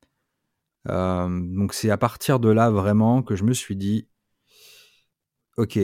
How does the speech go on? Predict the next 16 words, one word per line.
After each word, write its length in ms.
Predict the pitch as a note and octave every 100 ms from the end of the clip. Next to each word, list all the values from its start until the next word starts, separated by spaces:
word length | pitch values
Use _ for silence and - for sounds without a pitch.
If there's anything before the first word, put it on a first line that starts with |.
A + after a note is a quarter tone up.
| F2
t'es 80 | G#2
pas 160 | - C3+
seul, 260 | - A2+
en 60 | F#2
fait. 400 | - - - _ _ _ _
Tu, 280 | G2 G2 F2+
t'as 140 | G2
l'impression 400 | G2+ G2 A2+ B2+
d'être 260 | G#2+ F2 -
seul 220 | - C3
au 40 |
monde, 400 | G#2+ A2+ C#3+ D3+ G2+
mais 640 | G#2+ C3+ D3 C#3+ B2 A2+
il 60 | A2
y 100 |
a 60 | G#2+